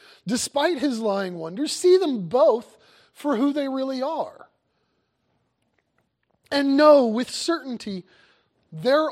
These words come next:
ultimate end and the end of all of those who will follow them.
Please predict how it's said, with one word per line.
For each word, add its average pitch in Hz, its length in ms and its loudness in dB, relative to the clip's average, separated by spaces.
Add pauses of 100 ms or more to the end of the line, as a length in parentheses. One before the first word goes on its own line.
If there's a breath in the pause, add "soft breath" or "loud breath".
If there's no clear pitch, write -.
ultimate 277 580 -6
end 220 380 -6
and 262 520 -6
the 262 200 -6
end 269 320 -8
of 196 180 -8 (120)
all 294 380 2
of 240 60 -6
those 262 400 0
who 269 140 -8
will 233 180 -8
follow 208 480 -6
them. - 160 -20